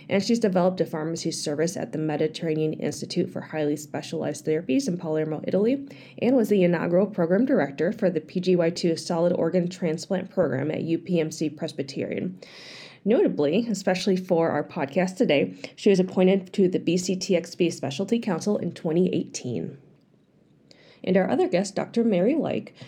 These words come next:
Mary is the pharmacist program coordinator for solid organ transplant at Nebraska Medicine with a primary practice area of adult liver transplant. She's also a clinical assistant professor at the University of Nebraska Medical Center College of Pharmacy.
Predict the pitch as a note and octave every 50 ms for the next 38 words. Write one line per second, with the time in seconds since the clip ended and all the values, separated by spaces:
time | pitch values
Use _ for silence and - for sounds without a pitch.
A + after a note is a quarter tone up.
0 | - - - - G3 G#3+ B3 C#4+ C4+ - G#3 G#3 G#3 G#3 G3 - F3 E3 E3+ F3+
1 | F#3+ F3+ - F3+ F3+ - - F#3 E3 - E3 E3+ F3+ F#3 F#3 - F3 D#3 D#3+ E3
2 | F3 E3+ F#3 F#3 F3+ F3 D#3 - E3+ D#3 D#3 D#3+ E3 - - D#3 D3 E3 D#3 D3
3 | - - D#3 D3+ C#3+ - - - F3 D#3 D#3 - D3 D#3 D3+ C#3+ - D3 D#3+ E3+
4 | - C4 A#3 G3 D#3 C#3+ D3+ D3 - - D#3+ F3+ F#3 F#3 - - - - F3+ F3+
5 | F3 E3 - - A3 A3 A3 B3 A#3 A#3 A#3 A#3 - F#3+ F3+ F3+ - F#3+ F3+ F#3
6 | - F3 E3+ E3+ E3 E3 - D#3+ D#3 D#3+ D#3 - D#3 D#3 - - D#3 C#3 D#3 D#3
7 | - - F3 C3 C3+ - - - - - - - _ _ _ - - - - -
8 | - - - - A3 - G3 G#3 G#3 G#3 C#4+ G#3 C#4 C#4+ - F#3+ F#3 F#3 F#3 G3
9 | F3+ D#3 D3 - - D#3 - - F#3 F3 - G3 G3 G3 F#3+ F3+ F#3 - G#3 G#3
10 | F#3+ F3 - D#3+ D#3 E3 D#3 E3 D3+ D#3+ D#3+ - - E3 D3+ D3+ C#3 - D3+ C#3+
11 | C#3+ C#3+ - - E3+ D#3 D3 C#3+ D#3 D3+ - - F3+ D#3 - - D#3+ D3+ D3+ D#3
12 | D#3 - D#3+ D#3 D3 C#3+ D#3 C#3+ - D3+ C#3+ C3 C3+ - - - - - - F#3